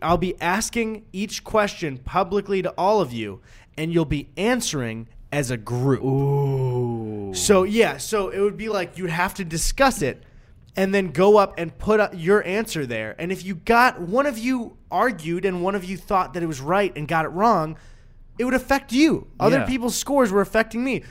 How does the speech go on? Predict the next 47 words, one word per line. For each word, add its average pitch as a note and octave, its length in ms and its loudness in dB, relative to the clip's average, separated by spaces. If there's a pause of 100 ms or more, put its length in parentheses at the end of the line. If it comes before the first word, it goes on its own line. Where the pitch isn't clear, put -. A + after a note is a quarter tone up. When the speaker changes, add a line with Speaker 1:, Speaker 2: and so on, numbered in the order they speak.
(120)
Speaker 1:
So - 300 -4
everyone A#3+ 640 -2
in E3+ 120 -6
the E3+ 60 -4
class G#3 420 0
kind F#3+ 240 -4
of C#3+ 160 -6
loudly E3 500 -4
to D#3+ 100 -2
her F#3+ 160 0
was C#3 160 -2
going E3 240 -2
like, C#3 220 -4 (380)
"What D3+ 360 2
are D#4+ 100 4
you, G3 200 2
what G3 260 6
is F4+ 220 4
this? - 380 -8 (200)
Like, D3+ 120 0
I D3+ 60 2
Speaker 2:
Yeah. A3 40 2
Speaker 1:
studied. C#4+ 360 4
What F3 180 2
are G#3 60 8
we A3+ 120 0
doing A#3 320 0
here?" A#2+ 300 -6 (360)
Um, E3 420 0 (640)
'cause F3 160 -4
before G#3+ 320 2
then, G3 120 0
it C#3 100 -6
still G#3 180 0
seemed F#3 260 -6
like B2+ 120 -4
a A2+ 60 -6
normal, A#2 640 -4
structured C3 580 -6
class. D3+ 440 -4
Speaker 2:
Yeah. C3 240 -2 (100)
Speaker 1:
So - 260 -10
I G#3+ 220 2
even G3+ 300 -2
out E3 220 -2
loud D3 400 2 (300)
was E3+ 360 0